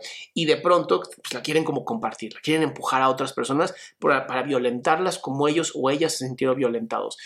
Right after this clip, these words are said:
Entonces, esta escena es sumamente importante porque te va marcando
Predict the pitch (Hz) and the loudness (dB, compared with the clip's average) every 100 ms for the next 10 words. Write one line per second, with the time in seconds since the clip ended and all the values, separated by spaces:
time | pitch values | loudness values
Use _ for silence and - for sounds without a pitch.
0 | - - - 190 233 - 208 208 226 233 | -16 -2 0 2 2 2 2 4 2 0
1 | 170 - - 196 165 156 165 147 127 - | -2 -2 -2 0 0 0 -2 -2 -2 -2
2 | 131 170 - - - - 160 165 165 175 | 0 -2 -2 -12 -20 -2 2 2 4 2
3 | - - 190 220 233 202 165 160 190 | 2 2 4 4 4 0 0 0 0